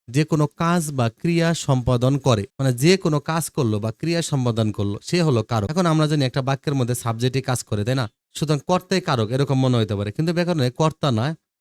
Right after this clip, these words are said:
মানে কর্তা কি করছে, কার সাহায্য করছে, কোথায় করছে, বিভিন্ন কিছু নিয়ে কারক হইতে পারে। ক্রিয়া সম্পাদনে ক্রিয়ার সঙ্গে যদি কোনো ব্যক্তি, বস্তু, স্থান, কাল এগুলোর একটা সম্পর্ক থাকে, তাহলে ব্যাকরণে কারক বলবে। মানে ক্রিয়ার সঙ্গে যদি কি থাকে,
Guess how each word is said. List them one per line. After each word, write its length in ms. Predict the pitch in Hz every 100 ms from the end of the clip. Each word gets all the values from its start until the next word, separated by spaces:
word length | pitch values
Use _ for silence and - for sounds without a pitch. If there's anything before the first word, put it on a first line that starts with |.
| _ _ 139
মানে 120 | 135
কর্তা 320 | 151 - 139
কি 140 | -
করছে, 440 | 135 135 - 131 123
কার 200 | 127 131
সাহায্য 420 | - 127 120 120
করছে, 300 | 120 113 123
কোথায় 340 | 120 120 131
করছে, 320 | 127 123 - 127
বিভিন্ন 340 | 180 196 180
কিছু 220 | 147 135
নিয়ে 140 | 120 127
কারক 280 | 131 123 110
হইতে 180 | 107
পারে। 180 | 104 101
ক্রিয়া 420 | - _ - 190
সম্পাদনে 500 | 185 160 143 139 143
ক্রিয়ার 320 | 131 170 180 175
সঙ্গে 260 | 139 131
যদি 200 | 135 123
কোনো 180 | 123 123
ব্যক্তি, 400 | 120 139 - 139
বস্তু, 480 | 123 123 - 127 123
স্থান, 340 | - 131 131
কাল 260 | 123 123 120
এগুলোর 240 | 120 139
একটা 160 | 135 131
সম্পর্ক 440 | 180 185 160 120
থাকে, 260 | 117 123 202 - _ _ _
তাহলে 180 | 135 139
ব্যাকরণে 420 | 131 123 123 160
কারক 240 | 156 131
বলবে। 320 | 117 104 98 - _ _ _ 127
মানে 120 | 127
ক্রিয়ার 340 | - 175 196
সঙ্গে 340 | 190 139 131 131
যদি 200 | 135 143
কি 140 | 131
থাকে, 300 | 135 175